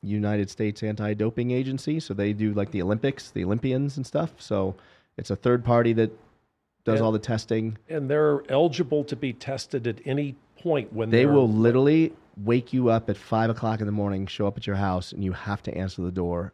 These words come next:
Speaker 1: And if you can't pee, uh, let's say you just went or something, they will sit in your living room until you can again. I have had
Speaker 2: Wow.
Speaker 1: friends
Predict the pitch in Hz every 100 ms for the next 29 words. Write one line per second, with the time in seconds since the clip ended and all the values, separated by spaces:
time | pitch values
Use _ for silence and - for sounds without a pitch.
0 | _ 90 87 87 - _ - 98 - 107
1 | - - 110 - - 139 135 165 - _
2 | _ _ - 98 98 104 104 107 101 98
3 | 107 - 113 160 160 143 147 151 170 156
4 | 101 104 95 - - 135 131 135 131 131
5 | 110 110 104 101 101 90 95 90 90 95
6 | 78 71 71 64 - _ _ _ 101 98
7 | 92 107 101 113 110 95 90 92